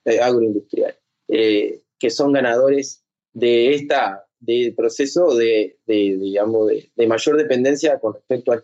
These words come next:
a, a, a China, pero que sin embargo no, es-, este empresariado no ha, no ha tendido vínculos entre sí dentro de la región, es decir, pero tampoco lo-, los, los gobiernos han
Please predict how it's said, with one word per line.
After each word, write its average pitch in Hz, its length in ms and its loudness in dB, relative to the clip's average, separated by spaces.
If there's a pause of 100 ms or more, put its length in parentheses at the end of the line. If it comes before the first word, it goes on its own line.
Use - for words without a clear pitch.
(120)
a, 104 100 -4
a, 101 680 -10
a 107 80 -4
China, 127 380 0
pero 113 160 0
que 139 80 0
sin 175 180 0
embargo 208 420 2
no, 131 300 -2 (300)
es-, 131 180 -4 (120)
este 151 220 0
empresariado 147 800 2
no 131 260 -2
ha, - 120 -10
no 139 140 0
ha 190 100 -2
tendido 131 640 -2 (260)
vínculos 131 640 -2
entre 107 320 0
sí 139 440 -4
dentro 120 640 0
de 104 80 0
la 92 160 0
región, 98 580 -2 (260)
es - 160 -2
decir, 101 380 -2 (340)
pero - 140 -4
tampoco 135 440 0
lo-, 143 340 2
los, 113 440 -4
los 113 180 -2
gobiernos 147 840 0
han 131 320 -4